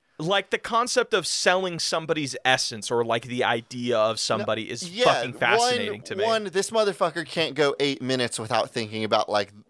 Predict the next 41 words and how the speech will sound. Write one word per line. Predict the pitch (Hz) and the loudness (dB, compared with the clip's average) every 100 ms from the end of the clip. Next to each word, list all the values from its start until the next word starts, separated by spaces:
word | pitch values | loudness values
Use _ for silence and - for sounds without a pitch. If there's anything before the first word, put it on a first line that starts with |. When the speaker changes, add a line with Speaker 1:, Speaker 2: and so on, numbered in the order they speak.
| 143 127 | -18 -4
Speaker 2:
you | 135 | -2
know, | 123 110 | 2 2
what | 110 120 117 | 2 0 0
makes | 117 113 - | -2 -4 -4
a | 104 | -8
human | - 110 95 92 | -8 -10 -10 -12
being. | 120 123 90 82 _ _ _ _ 143 | -8 -8 -10 -16 _ _ _ _ -2
And | 139 | -2
Speaker 1:
Mm-hmm. | 135 | -2
Speaker 2:
two, | 170 233 196 160 - _ _ _ _ _ - - - - | 0 0 0 -4 -10 _ _ _ _ _ -20 -20 -12 -4
I | 131 156 | 0 2
wanna | 170 180 | 2 0
deal | 151 175 | 0 0
with | 165 | 0
the | 170 | -2
moral | 156 156 151 | 0 2 2
quandaries | - 156 147 135 143 127 | 0 0 0 0 -4 -6
of | 127 | -4
weight, | 127 131 139 - | 2 2 0 2
of, | 135 123 120 | 4 4 0
like, | 127 113 - - | 0 0 -4 -16
how | 120 123 135 | 0 2 2
much | 139 135 - | 2 0 0
is | 139 117 | -4 -4
a | 120 | -4
human | 127 120 117 | -4 -2 -2
life | 113 113 110 | -2 -2 -2
worth, | 127 139 127 117 - _ | 0 2 2 -2 -10 _
and | 120 117 113 - - | -2 -2 -6 -12 -8
more | 123 127 - | 0 0 0
so, | - 120 113 123 - | 2 2 2 -2 -2
what | 123 123 | 2 4
is | 127 - | 2 0
it | 113 | -2
worth | 113 117 - | 0 -2 -2
when | 110 113 113 | -6 -6 -6
turned | 107 123 113 110 | -2 -2 -2 -6
into | 107 107 | -4 -4
a | |
flash | 92 131 127 - | 0 2 2 0
stick, | - - - 104 110 - | -10 -12 -6 -4 -4 -12